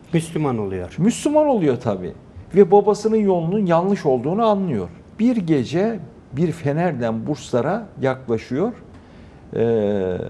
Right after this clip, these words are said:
Speaker 2: askerler de Türk Bey'ine haber veriyorlar. Diyorlar ki, efendim, bir fener yanıyor Burslarda. O fenerin yandığı istikamete gidiyorlar. Kızcağız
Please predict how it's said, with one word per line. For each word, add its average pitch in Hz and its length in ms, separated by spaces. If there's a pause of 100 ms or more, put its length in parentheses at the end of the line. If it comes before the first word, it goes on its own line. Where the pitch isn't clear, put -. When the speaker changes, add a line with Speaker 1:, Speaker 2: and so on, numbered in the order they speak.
(440)
Speaker 2:
askerler 220 720
de 135 80
Türk - 300
Bey'ine 160 200
haber 156 460
veriyorlar. 104 560
Diyorlar 180 420
ki, 107 220 (520)
efendim, 156 460
bir 156 160
fener 156 480 (420)
yanıyor 180 600 (300)
Burslarda. 127 800 (640)
O 226 120
fenerin 135 520
yandığı 165 380
istikamete 120 760
gidiyorlar. 175 760 (640)
Kızcağız 185 880